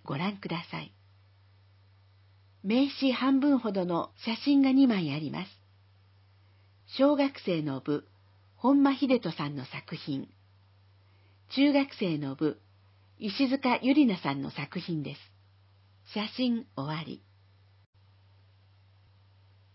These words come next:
統計グラフコンクール入賞作品が決定しました。問い合わせ、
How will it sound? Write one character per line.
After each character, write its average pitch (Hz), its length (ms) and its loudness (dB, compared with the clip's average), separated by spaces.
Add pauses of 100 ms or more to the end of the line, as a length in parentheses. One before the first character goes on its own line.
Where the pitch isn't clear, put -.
(600)
統 302 240 4
計 285 240 4
グ 254 140 2
ラ 269 120 4
フ 247 160 -12
コ 262 160 6
ン 254 60 4
ク 247 160 -4
ー 185 160 2
ル 143 180 -4 (340)
入 294 260 10
賞 311 220 4
作 285 280 -2
品 170 200 4
が 135 100 0
決 - 320 -12
定 214 180 4
し 185 140 -6
ま 160 140 -2
し - 140 -18
た。 - 180 -14 (1300)
問 254 240 4
い 247 80 4
合 240 60 2
わ 233 200 -2
せ、 202 220 -6